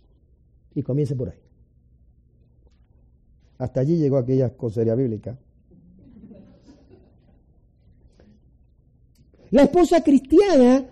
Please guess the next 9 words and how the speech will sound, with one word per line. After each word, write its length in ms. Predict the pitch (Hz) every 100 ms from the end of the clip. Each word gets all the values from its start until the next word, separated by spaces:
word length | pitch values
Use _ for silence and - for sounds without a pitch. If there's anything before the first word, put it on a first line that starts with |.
| - _
solo 460 | - - 381 349 311
vivirá 720 | 285 269 302 359 285 285 - _ _ _
para 260 | 277 285 269
someterse 880 | - 262 254 262 392 349 - 269 -
a 100 | 233
un 220 | 277 480 453
marido 440 | 311 359 403 294
como 280 | 180 247 254
este, 640 | 339 - - 202 359 -